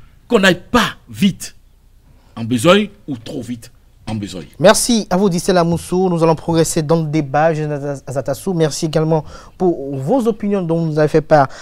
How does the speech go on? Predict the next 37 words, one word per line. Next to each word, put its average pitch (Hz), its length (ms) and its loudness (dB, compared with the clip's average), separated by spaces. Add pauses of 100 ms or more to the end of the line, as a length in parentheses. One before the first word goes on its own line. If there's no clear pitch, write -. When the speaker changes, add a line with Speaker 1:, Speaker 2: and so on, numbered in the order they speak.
(160)
Speaker 2:
ce - 200 -4
matin 170 320 2
sur 160 160 -6
le 151 60 -6
cours - 180 -12
de 139 60 -8
cette 147 200 -12
émission. 226 580 -2 (180)
Patrice 220 420 -4
Talon 160 340 -4 (300)
est 143 120 -2
réélu, 165 440 -2
en - 80 -14
tout 123 100 -16
cas 135 320 -4
selon 143 280 -4
les 120 160 -4
résultats 180 540 0 (320)
de 147 380 -2
la 131 160 -2
Commission 151 280 -4
électorale 143 240 -6
nationale 139 220 -6
autonome 131 260 -8
Sénat, 147 320 -8 (100)
confirmé 180 640 0 (180)
et 123 100 -8
consacré 185 800 -2
par, 135 200 -4 (320)
euh, 127 920 -2
ceux 151 460 0
de 135 100 -6
la 135 320 -2
Cour 156 240 -6
constitutionnelle 143 840 -4
jeudi 135 260 -6
dernier. 135 380 -4